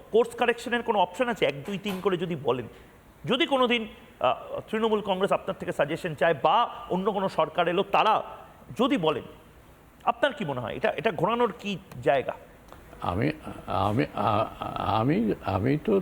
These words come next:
Speaker 2: তুচ্ছ লোক, আ, কিন্তু অনেক শিক্ষাবিদ আছেন যারা একসঙ্গে বসে এই উত্তরগুলো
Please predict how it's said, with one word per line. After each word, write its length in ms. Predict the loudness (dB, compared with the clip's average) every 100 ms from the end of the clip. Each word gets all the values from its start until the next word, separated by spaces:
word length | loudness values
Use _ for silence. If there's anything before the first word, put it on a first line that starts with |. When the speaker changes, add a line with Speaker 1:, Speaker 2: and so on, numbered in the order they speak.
| 2
Speaker 2:
তুচ্ছ 380 | 0 0 -4 -2
লোক, 300 | -2 -2 -6 -10 -16 -18 -18 -20 -16 -4
আ, 300 | 0 2 0 0
কিন্তু 560 | 2 2 2 2 2 0 -4 -8
অনেক 380 | -2 2 2 2 -2 -4
শিক্ষাবিদ 720 | -4 0 2 4 4 2 0 -4
আছেন 520 | -4 -4 -2 -2 -2 -8 -14 -20 -20 -20 -14 -6
যারা 300 | 0 2 4
একসঙ্গে 560 | 2 -2 -2 0 2 2
বসে 580 | 2 0 0 0 0 0 0
এই 220 | 2 2
উত্তরগুলো 800 | 0 -4 0 2 2 2 4 4